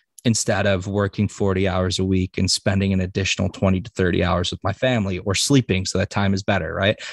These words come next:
Maybe for someone else, it's getting involved in some sort of a group activity or picking up new hobbies or deciding to travel more once things are open and you can do that.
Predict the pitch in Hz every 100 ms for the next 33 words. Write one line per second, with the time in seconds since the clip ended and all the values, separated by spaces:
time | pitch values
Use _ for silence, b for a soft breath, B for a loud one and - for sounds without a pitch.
0 | B B 104 107 110 - 104 104 104 107
1 | 104 101 - 110 101 98 98 95 95 95
2 | 95 98 95 98 - 95 95 104 123 147
3 | 127 98 - 107 95 95 92 - B B
4 | 107 107 - 143 - 110 107 - 107 90
5 | 110 113 107 95 87 92 90 90 95 95
6 | 95 98 95 147 143 117 104 98 98 95
7 | 90 87 92 - - 90 - 90 95 -
8 | 92 95 95 - 87 98 90 92 92